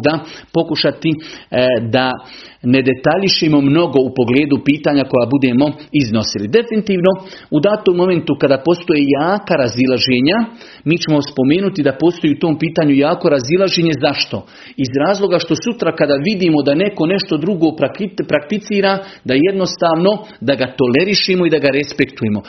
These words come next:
Da mi kažemo, mi smo, evo, naučili kod tog i tog čovjeka tako, ali respektujemo i drugo mišljenje. Pa je veoma bitno da čovjek u datom momentu zna da u nekom pitanju postoje različiti stavovi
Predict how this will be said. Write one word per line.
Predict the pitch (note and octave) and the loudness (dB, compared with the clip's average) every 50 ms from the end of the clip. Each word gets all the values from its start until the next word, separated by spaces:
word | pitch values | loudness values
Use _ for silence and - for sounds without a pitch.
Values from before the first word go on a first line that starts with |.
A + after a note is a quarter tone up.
| - - - | -16 -4 -2
Da | C#3 C#3 D3+ | 0 0 2
mi | E3 D3+ D3 - | 0 -2 0 0
kažemo, | F3 F3+ F3+ D3 E3 D#3 D3+ C#3+ C3+ - - - - D#3 | 0 0 2 2 2 2 2 2 0 -2 -8 -6 -2 0
mi | F3+ F#3+ F3 F3+ | 2 2 0 0
smo, | - C#3+ C#3+ D3 | 0 0 2 2
evo, | D3+ D3 | 2 2
naučili | C3 B2 A#2 G#2 G#2 G#2+ - - D#3+ C3+ B2 - | 0 0 0 0 -2 -2 0 0 0 0 0 -2
kod | C3+ A#2+ - | -4 -2 0
tog | F3+ E3+ D3 C3 | 0 0 2 0
i | B2+ - | -2 -2
tog | - E3 D3+ D#3 - | 0 0 0 0 0
čovjeka | F#3 D#3+ C#3+ - - A#2 - - G3+ | 0 0 0 0 -2 -6 -4 -2 -2
tako, | G#3+ G#3+ - - A3 G#3 - - - - - - C3+ | -2 -2 0 0 0 0 0 -2 -8 -16 -10 -4 -2
ali | C#3+ C3 C3 A#2+ D3 | 0 0 0 2 0
respektujemo | G#3 A#3 - - A3+ A3 A3 - G#3 G3 F3+ F3 E3+ D#3 | 0 -2 -2 -4 -4 -4 -2 -2 0 0 0 0 -2 -2
i | D#3 C#3 C#3+ | -2 -2 0
drugo | F3 F#3+ D#3+ D3+ F3 E3 D3+ D#3+ | 0 0 2 2 2 2 2 2
mišljenje. | D#3+ - - - B2 A2+ A2 A2 G2+ - - - - - - - | 0 0 -2 -2 -2 -2 -2 -2 -4 -6 -12 -20 -20 -20 -8 -2
Pa | - B2 | 0 2
je | B2 B2+ F#3 | 2 4 2
veoma | A#3 A#3+ A3 G#3 E3 D3+ G#3+ | 2 4 2 2 2 2 -2
bitno | G#3+ - - F#3 D#3 | -4 -2 -2 0 0
da | C3+ C3 - - | 0 0 0 2
čovjek | G3+ F#3 F3 - D#3+ | 2 2 2 2 2
u | D3+ | 2
datom | F3 F3 F3+ F3 E3+ D#3 | 2 2 0 0 0 0
momentu | D#3 E3 F3+ F3+ D#3+ D3+ D#3 - D3 C3 - - - | 0 2 2 2 0 0 0 0 0 0 0 -4 -6
zna | B2+ A#2+ A2+ G#2+ A2 C3+ B2+ C#3+ G3+ A#3+ A3+ E3 G#2 - - - - - - | -6 -6 -6 -4 -2 0 2 2 2 2 0 0 -2 -4 -10 -18 -20 -16 -4
da | A#2 C3 | -2 0
u | C#3 C#3 C#3+ E3+ | 2 2 2 2
nekom | G#3 - - F3 D#3+ D3+ - | 2 0 0 0 0 0 0
pitanju | - F3+ G3+ G3 F#3+ G#3 F#3 F3+ F3 E3+ D3 - - - - - - | 0 0 -2 0 0 0 0 2 2 2 0 -2 -6 -14 -18 -4 0
postoje | D3 C#3+ C#3+ - - - F3+ F#3 F#3 F3 D#3 D3+ | 0 0 0 -2 -2 0 2 4 4 4 2 2
različiti | D3 D#3+ F3+ A3 B3 A#3 F#3+ G3+ E3+ - F3 D#3 - D3+ | 0 0 0 0 0 0 0 -2 -2 -2 -4 -4 -2 -4
stavovi | C3 - - - A#3+ C4+ C4 C4+ C4 C4 | -4 -2 0 0 0 2 2 2 0 0